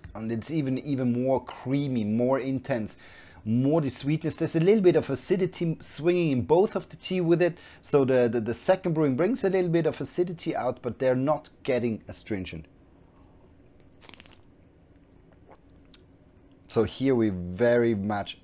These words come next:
still have the mango. And it's just nice. The Asanoka, it's very true. Like, if you want to have a sweet, round, and a beautiful tea,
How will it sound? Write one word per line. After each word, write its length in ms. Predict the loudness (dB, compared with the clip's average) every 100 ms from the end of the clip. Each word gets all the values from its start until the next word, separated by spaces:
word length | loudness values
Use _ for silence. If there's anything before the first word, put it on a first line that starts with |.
| -20
still 460 | -18 -10 0 2 2
have 280 | 0 -4 -6
the 80 | -6
mango. 560 | -4 -4 -4 -2 -4 -6 -18 -20 -20 -20 -20 -20 -20 -20 -20 -20 -20 -20 -20 -20 -20 -20 _ -20 -20 -20 -20 -20 -20 -20 -20 -20 -20 -20 -20 -20 -20 -20 -20 -20 -20 -20 -20 -20 -20 -20 -20 -18 -8
And 120 | -6
it's 140 | -4
just 240 | -4 -4 -2
nice. 320 | -2 -2 -6
The 180 | -6 -6 -4
Asanoka, 640 | -2 0 0 0 2 2
it's 180 | 2 -2
very 360 | 2 4 6 4
true. 280 | 0 -2 0
Like, 260 | -2 -4 -6 -18 -18 -14
if 180 | -8 -2
you 80 | 2
want 160 | 2 4
to 80 | 2
have 120 | 2
a 60 |
sweet, 680 | -2 -6 -6 -2 0 0 -4 -16 -18
round, 560 | -10 -2 2 2 2 -2 -8
and 160 | -6 -4
a 80 |
beautiful 640 | -4 -2 0 2 0 -2 -6
tea, 420 | -4 0 0